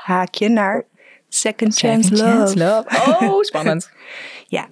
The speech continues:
Speaker 1: en deel drie, dat is de derde acte. En die gaat over Olivia. En Olivia die runt een theater aan de Valentijnstraat. En, ehm,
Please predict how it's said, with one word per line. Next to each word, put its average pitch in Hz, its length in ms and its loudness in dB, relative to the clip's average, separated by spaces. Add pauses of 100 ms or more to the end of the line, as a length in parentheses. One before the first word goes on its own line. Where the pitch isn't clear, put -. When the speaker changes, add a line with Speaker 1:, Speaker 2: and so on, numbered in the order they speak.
Speaker 1:
en 185 140 2
deel 180 180 2
drie, 226 380 0 (360)
dat 185 160 -2
is 180 140 0
de 165 240 2
derde 180 260 0
acte. - 320 -2
En 190 260 0
die 175 140 0
gaat 170 220 -4
over 165 500 -2 (240)
Olivia. 269 540 0 (100)
En 180 220 -2
Olivia 185 420 2
die 170 140 2
runt 165 320 0
een 160 140 0
theater 240 580 0
aan 233 260 2
de 220 100 0
Valentijnstraat. 220 960 -2 (840)
En, 208 340 0
ehm, 165 500 -2